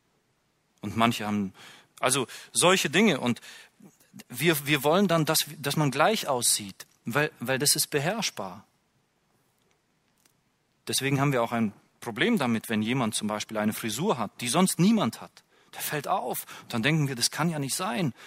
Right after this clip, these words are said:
Der soll so eine Frisur nicht haben." Weil wir müssen alle eine anständige Frisur haben. Und die ist ganz anders, die muss anständig sein. Also ich will damit nicht sagen, dass man mit irgendwelcher Frisur rumlaufen kann. Also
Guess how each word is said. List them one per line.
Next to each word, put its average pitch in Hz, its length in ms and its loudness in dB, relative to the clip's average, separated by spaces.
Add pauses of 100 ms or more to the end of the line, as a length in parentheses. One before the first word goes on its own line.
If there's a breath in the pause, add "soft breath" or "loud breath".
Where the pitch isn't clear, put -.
(300 loud breath)
Der 120 80 -2
soll 202 220 2
so 208 80 2
eine 175 120 2
Frisur 135 360 -4
nicht 113 180 0
haben." 95 360 -6 (600 soft breath)
Weil 101 80 -10
wir 131 160 -4
müssen 151 260 2
alle 151 220 4
eine 185 180 6
anständige 185 560 4
Frisur 107 440 -4
haben. 92 400 -8
Und 92 240 -10 (280 loud breath)
die 220 260 -2
ist 196 260 0
ganz 226 200 6
anders, 214 380 2
die - 100 -2
muss 175 160 4
anständig 180 520 0
sein. 101 420 -4 (720 loud breath)
Also 98 140 -8
ich - 140 -12
will 107 80 -8
damit 104 240 -4
nicht 104 100 -2
sagen, 107 220 -2
dass 95 140 -8
man 101 140 -6
mit 98 140 -6
irgendwelcher 101 400 -8
Frisur 113 340 -8
rumlaufen 98 380 -6
kann. 98 160 -14
Also 90 180 -16